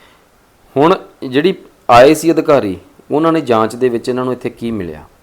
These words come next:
ਬਚਨ ਕੌਰ ਸੀ। ਬਚਨ ਕੌਰ ਦਾ ਭਰਾ ਸੀ ਪੰਜਾਬ ਦੇ ਵਿੱਚ ਦਰਸ਼ਨ ਸਿੰਘ। ਦਰਸ਼ਨ ਸਿੰਘ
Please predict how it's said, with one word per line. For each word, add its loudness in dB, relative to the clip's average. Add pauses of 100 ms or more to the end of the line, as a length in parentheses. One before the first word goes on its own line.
(200)
ਬਚਨ 0
ਕੌਰ 4
ਸੀ। -8 (800)
ਬਚਨ 0
ਕੌਰ 2
ਦਾ 2
ਭਰਾ 2
ਸੀ -4
ਪੰਜਾਬ -2
ਦੇ -2
ਵਿੱਚ -6
ਦਰਸ਼ਨ -8
ਸਿੰਘ। -18 (1000)
ਦਰਸ਼ਨ 0
ਸਿੰਘ -4